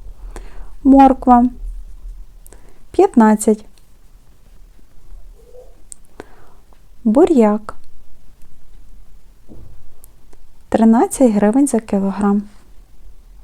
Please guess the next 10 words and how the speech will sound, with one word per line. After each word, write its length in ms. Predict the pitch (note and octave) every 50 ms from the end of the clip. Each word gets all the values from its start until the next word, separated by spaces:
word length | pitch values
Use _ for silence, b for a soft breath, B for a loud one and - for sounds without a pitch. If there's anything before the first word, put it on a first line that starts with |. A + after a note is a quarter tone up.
| - - - - - - - - - - - - - - - - B B B B B B B B B B B B
Цукор 380 | - - B3+ C4 - G4 G4 -
пісок 580 | - - G4 - - - A3 A3 A3+ - - - - -
тридцять 420 | - A#3 A#3 A3+ - A3 G3+ -
одна 240 | A3+ A3+ B3 B3+ C4
гривня 300 | C#4+ D4+ E4+ G#4+ G4+ F#4+
п'ятдесят 540 | - - G#3+ G#3 G#3+ G3+ - A3+ A#3 C4 -
копійок 520 | - - A#3 A#3+ - A3 A#3 C4 - -
за 140 | - A#3 G#3
один 340 | G3+ G3+ - G#3+ A#3+ C#4 C#4
кілограм. 640 | - - G3 F#3 F#3 F#3 F#3+ G3+ G3+ G3+ G#3 G3+